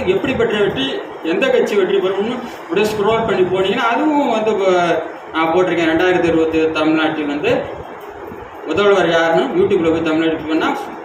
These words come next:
ஏகப்பட்ட வீடியோஸ் வந்து போட்டிருக்கேன். அதுவும் லாக் ஆயிடுச்சு.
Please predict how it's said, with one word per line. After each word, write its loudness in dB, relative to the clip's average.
ஏகப்பட்ட 2
வீடியோஸ் 2
வந்து 0
போட்டிருக்கேன். -2
அதுவும் 4
லாக் -2
ஆயிடுச்சு. 0